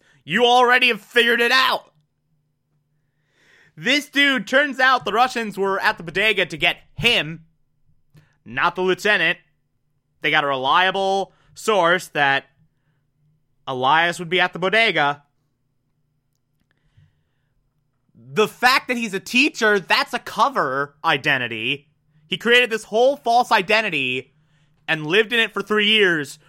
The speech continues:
for no other reason than to learn about his enemies through their children.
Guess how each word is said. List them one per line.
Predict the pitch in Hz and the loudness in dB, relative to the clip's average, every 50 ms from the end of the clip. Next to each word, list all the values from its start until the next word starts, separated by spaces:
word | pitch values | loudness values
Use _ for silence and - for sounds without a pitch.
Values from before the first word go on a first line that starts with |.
| _ _ _ | _ _ _
for | _ _ - 220 220 | _ _ 0 0 2
no | 208 208 202 202 202 220 233 262 311 320 | 0 -2 -2 0 2 4 4 4 4 4
other | 302 302 302 294 294 285 | 4 4 2 2 2 0
reason | 262 240 247 269 277 247 190 196 185 151 131 120 113 117 120 117 - _ _ _ _ _ _ _ _ _ _ _ _ _ _ _ | 0 0 -2 0 -2 -2 -2 -2 -2 -2 -2 -4 -6 -10 -14 -16 -18 _ _ _ _ _ _ _ _ _ _ _ _ _ _ _
than | 107 120 143 175 185 185 180 | -10 -4 -2 0 0 0 -4
to | - - 202 196 190 190 | -4 -4 -2 -2 -2 -2
learn | 165 170 190 202 233 247 262 | 0 0 2 4 4 4 2
about | 277 277 254 247 240 233 214 | 2 2 2 2 4 2 2
his | 202 220 214 190 - - | 0 -4 -4 -6 -6 -2
enemies | 190 214 220 220 202 190 180 170 165 160 151 151 143 135 - - _ _ _ _ | 0 0 0 0 -2 -2 -2 -2 0 0 -2 -2 -4 -8 -14 -20 _ _ _ _
through | - 175 190 202 202 196 | -6 -4 -2 -2 0 0
their | 175 190 180 180 | 2 2 2 0
children. | 156 - - 185 170 156 156 160 - - - | -2 -2 -2 -2 0 0 -2 -4 -8 -14 -20